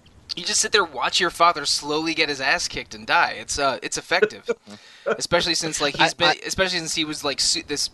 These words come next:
Speaker 1: superhuman, awesome character for the, uh, entire game before then.
Speaker 2: Mm-hmm. And I always like how, uh, R P Gs can kinda play with, uh,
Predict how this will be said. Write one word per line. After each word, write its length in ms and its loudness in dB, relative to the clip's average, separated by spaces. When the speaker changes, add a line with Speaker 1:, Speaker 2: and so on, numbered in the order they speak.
Speaker 1:
superhuman, 720 -2
awesome 400 0
character 540 -2
for 140 -12
the, 300 -8
uh, 160 -2
entire 400 -4
game 220 -8
before 300 -6
then. 200 -16
Speaker 2:
Mm-hmm. 180 -12
And 140 0
I 180 6
always 260 0
like 160 -4
how, 300 0
uh, 460 0
R 160 0
P 140 -4
Gs 300 -2
can 180 -2
kinda 200 2
play 220 0
with, 260 -2
uh, 420 0